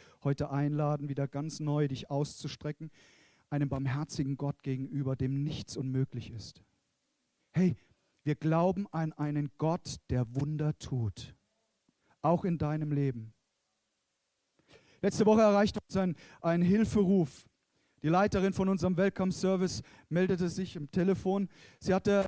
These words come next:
ihre Nachbarin mitgebracht zum Ladies Dream Day. Wir haben das ein, zwei Mal im Jahr, ein Treffen nur für die Ladies und dann einen ganzen Tag. Und sie brachte eben, wie gesagt, die Nachbarin mit. Und sie hatte irgendwie verstanden an dem Tag, es gibt einen Gott und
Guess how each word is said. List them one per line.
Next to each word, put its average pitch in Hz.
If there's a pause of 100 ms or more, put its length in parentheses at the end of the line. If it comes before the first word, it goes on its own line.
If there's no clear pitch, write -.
ihre 190
Nachbarin 190
mitgebracht 180
zum 175
Ladies 180
Dream 180
Day. 147
Wir 139
haben 143
das 139
ein, 147
zwei 147
Mal 160
im 151
Jahr, 165 (180)
ein 147
Treffen 165
nur 160
für 151
die 147
Ladies 208 (340)
und 156 (100)
dann 160
einen 151
ganzen 151
Tag. 180
Und 170
sie 165
brachte 185
eben, 165
wie 160
gesagt, 156
die 160
Nachbarin 156
mit. 190 (560)
Und 170
sie -
hatte 208
irgendwie 220
verstanden 220
an 214
dem 202
Tag, 196 (580)
es -
gibt -
einen 165
Gott 208
und 190